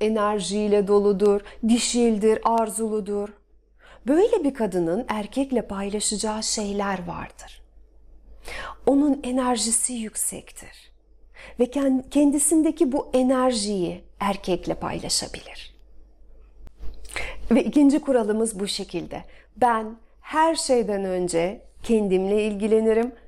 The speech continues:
Benim ihtiyacım ilişkinin ihtiyacından daha önemli. Üçüncü kural.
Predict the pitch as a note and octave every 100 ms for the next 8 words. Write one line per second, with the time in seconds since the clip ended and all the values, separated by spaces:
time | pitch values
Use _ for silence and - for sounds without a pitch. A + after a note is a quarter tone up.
0 | - - G3+ B3+ B3+ A3+ - G3+ F#3+ F3
1 | E3+ F3+ G#3 G3+ F#3 F3+ - G3+ G3 G3
2 | G3+ - F3+ E3 E3 D#3 D#3+ D#3+ F#3 F#3+
3 | - D3 D#3+ D#3 - - - - - -
4 | - - - - - - - - - -
5 | - - - - - - - - F4 F#4+
6 | F#4+ F4+ F4+ C4+ F#3+